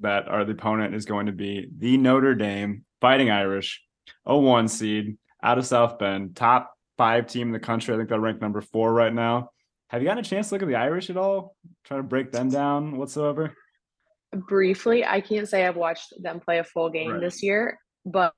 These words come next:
Speaker 2: but looking at what they've posted, what N C A A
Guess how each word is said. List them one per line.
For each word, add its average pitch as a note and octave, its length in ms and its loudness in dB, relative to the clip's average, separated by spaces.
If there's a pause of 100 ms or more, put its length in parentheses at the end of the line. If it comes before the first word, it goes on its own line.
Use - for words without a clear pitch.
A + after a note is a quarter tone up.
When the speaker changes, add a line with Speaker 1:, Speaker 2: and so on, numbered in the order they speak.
(120)
Speaker 2:
but E3+ 240 2 (160)
looking F3+ 480 -2
at E3 240 2 (720)
what F3+ 220 2
they've F3 220 0
posted, E3+ 720 2
what F3 100 4
N F3 160 2
C F3 240 -2
A D#3+ 120 0
A D#3 80 -6